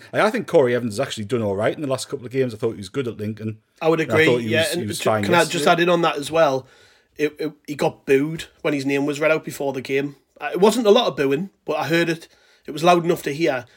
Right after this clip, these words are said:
Speaker 2: It's shit that, like, sorry, it doesn't matter how bad he is,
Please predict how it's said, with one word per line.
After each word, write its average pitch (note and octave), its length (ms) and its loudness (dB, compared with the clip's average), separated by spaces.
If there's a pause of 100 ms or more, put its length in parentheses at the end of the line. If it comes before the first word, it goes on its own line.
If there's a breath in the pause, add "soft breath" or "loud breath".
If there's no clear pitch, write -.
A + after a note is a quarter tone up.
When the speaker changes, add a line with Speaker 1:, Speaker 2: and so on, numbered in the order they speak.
(440 soft breath)
Speaker 2:
It's - 160 -12
shit F#3+ 240 2
that, C#3+ 220 -4
like, A#2 240 -10
sorry, C#3 320 -2
it D#3 260 -6
doesn't F#3 180 0
matter F3+ 140 2
how F#3 140 6
bad E3+ 320 4
he C#3 160 -4
is, C3 320 -8